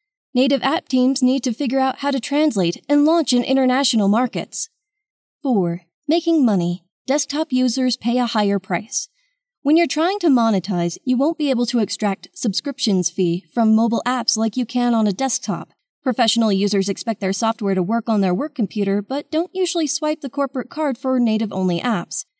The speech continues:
As a result, the website price can be higher than the same service in an app. Kapwing charges twenty dollars per month for the Pro No Watermark plan,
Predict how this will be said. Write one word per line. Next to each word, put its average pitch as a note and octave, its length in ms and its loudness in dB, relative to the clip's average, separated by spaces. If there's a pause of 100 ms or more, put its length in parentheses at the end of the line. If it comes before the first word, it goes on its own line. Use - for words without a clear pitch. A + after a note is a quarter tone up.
(100)
As E4+ 160 2
a F4 80 2
result, A3 480 0
the A3 120 0
website A#3+ 420 0
price A3 240 0
can A3+ 120 0
be A3 120 2
higher A#3+ 400 0
than G#3+ 140 0
the G#3+ 60 2
same C4 280 0
service G#3+ 400 -2
in G3+ 140 -2
an F#3+ 120 0
app. B3 300 -4 (440)
Kapwing F4 320 0
charges A#3 380 -2
twenty B3 260 -2
dollars G3+ 300 2
per - 140 -4
month G#3 340 2
for G#3+ 140 -4
the G3+ 80 0
Pro A3+ 280 0
No G#3 220 4
Watermark F#3+ 580 0
plan, G3 440 -4